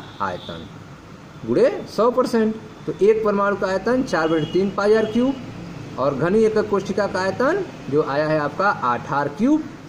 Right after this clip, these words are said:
गुणे सौ। ठीक है, अब इसको आप solve करोगे, इसको आप जब solve करेंगे तो यह जो है आपका चार से यह आठ कट जाएगा, चार दूनी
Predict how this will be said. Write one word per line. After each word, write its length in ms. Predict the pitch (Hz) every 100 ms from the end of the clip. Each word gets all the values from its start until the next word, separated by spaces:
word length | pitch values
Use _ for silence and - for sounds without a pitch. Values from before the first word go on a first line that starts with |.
| -
गुणे 260 | 117 170 294 381 -
सौ। 240 | - 120 90 80 - - - - - - - - - - - - - -
ठीक 120 | 156
है, 220 | 226 277 - - - 123
अब 100 | 147
इसको 220 | 156 175
आप 160 | 170
solve 300 | 165 185 214
करोगे, 400 | 220 226 226 226 - - - - -
इसको 200 | 143 -
आप 140 | 180 170
जब 120 | 180
solve 320 | - 175 196
करेंगे 380 | 196 202 202 247 156 - - - - - - -
तो 100 | 120
यह 220 | 123 151
जो 180 | 143 147
है 100 | 147
आपका 400 | 143 139 175 247 330 - - - - -
चार 220 | - 135 143
से 180 | - 151
यह 80 | 147
आठ 260 | 143 151
कट 100 | 190
जाएगा, 320 | 208 220 220 233
चार 280 | 220 139
दूनी 320 | 127 147 233